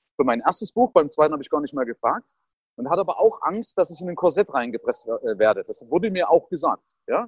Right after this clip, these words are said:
So, die sagen, wir müssen das so machen, dass es reinpasst in die Münchner Verlagsgruppe. Ansonsten, ne,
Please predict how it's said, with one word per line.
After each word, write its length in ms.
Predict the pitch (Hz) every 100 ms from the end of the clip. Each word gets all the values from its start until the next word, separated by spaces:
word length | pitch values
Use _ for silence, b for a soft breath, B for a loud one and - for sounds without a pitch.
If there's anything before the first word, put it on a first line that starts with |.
| -
So, 160 | _ 139
die 80 | 135
sagen, 260 | 143 175
wir 60 | 156
müssen 180 | 170 175
das 120 | 151
so 100 | 185
machen, 200 | 190 170
dass 120 | 151
es 120 | 135 127
reinpasst 400 | 151 180 180 160
in 40 |
die 60 | 147
Münchner 300 | 156 147 131
Verlagsgruppe. 600 | 127 196 - 196 196 190 _ _
Ansonsten, 680 | - 151 156 - 165 151 139 _ _ _
ne, 240 | 156 240